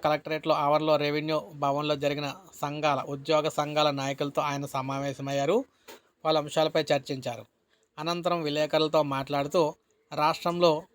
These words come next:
ఉద్యోగులు, పెన్షన్దారులకు చెల్లించాల్సిన బకాయిలకు సంబంధించి, అదేవిధంగా కూటమి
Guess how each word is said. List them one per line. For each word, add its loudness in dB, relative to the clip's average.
ఉద్యోగులు, 4
పెన్షన్దారులకు 0
చెల్లించాల్సిన 0
బకాయిలకు -4
సంబంధించి, -4
అదేవిధంగా -2
కూటమి -2